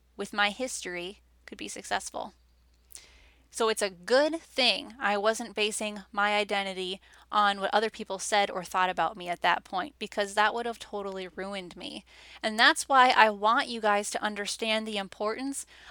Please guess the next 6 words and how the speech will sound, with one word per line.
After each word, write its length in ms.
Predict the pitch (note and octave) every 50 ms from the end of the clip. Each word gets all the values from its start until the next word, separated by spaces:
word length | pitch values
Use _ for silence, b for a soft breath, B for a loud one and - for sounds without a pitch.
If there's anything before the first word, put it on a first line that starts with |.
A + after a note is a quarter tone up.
| B
of 260 | B G#3+ G#3+ G3 F#3+
realizing 840 | G3 G#3+ A3+ A#3+ B3+ B3 B3+ C4 C4+ C#4+ C4 C#4+ C#4+ C#4 C#4+ D4 D4 - _ _ _ -
your 200 | - A3 G#3+ G3
identity, 640 | G3 F#3 G#3 G3+ G#3+ A3+ A#3 A#3+ C4 C4 C#4 C4+ - -
who 100 | B3+ C4
you've 260 | C4 B3 B3 -